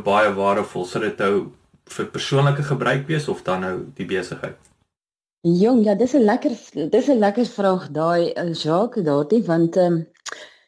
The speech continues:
Speaker 2: jong, daar's nou soveel apps en ek weet nie, ek het 'n Samsung foon, maar dan laai mens nou mos, ek laai hierdie app af vir to-do list en ek laai hierdie een af en ek het so,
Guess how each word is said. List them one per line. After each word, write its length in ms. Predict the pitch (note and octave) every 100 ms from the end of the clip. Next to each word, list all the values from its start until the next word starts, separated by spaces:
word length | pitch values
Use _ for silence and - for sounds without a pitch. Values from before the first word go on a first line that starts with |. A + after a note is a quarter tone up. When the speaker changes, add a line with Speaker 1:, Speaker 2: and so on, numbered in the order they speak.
| -
Speaker 2:
jong, 160 | A3+ A3+
daar's 200 | G#3+ F3+
nou 240 | F#3+ A#3
soveel 440 | B3 C4+ B3+ B3 A3+ - -
apps 320 | A3 F#3+ -
en 140 | F3+ F3
ek 140 | F#3
weet 140 | A#3
nie, 80 | A#3
ek 140 | - G#3+
het 140 | A#3+
'n 60 | A3
Samsung 560 | - B3 B3+ A#3 G#3
foon, 320 | - - F3 F#3
maar 100 | F3
dan 180 | E3+
laai 200 | E3 F#3+
mens 220 | A3 A3 A3
nou 100 | G3
mos, 200 | F#3+ F#3
ek 120 | E3+
laai 220 | F3 G3
hierdie 320 | F#3 G#3+ A#3 - -
app 200 | G#3+ -
af 200 | G3+ G#3+ -
vir 340 | G#3+ G3 F#3 F#3 _ _ _ _ -
to-do 400 | A3 D#3+ G#3 A3
list 400 | G#3+ G#3+ G#3 -
en 180 | E3 D#3+
ek 140 | D3+
laai 280 | D#3 F3 G3+ F3+
hierdie 260 | G3+ A#3
een 160 | G3+ G#3+
af 200 | G#3 G3
en 60 | F#3
ek 100 | F#3
het 120 | F#3
so, 300 | A#3 A3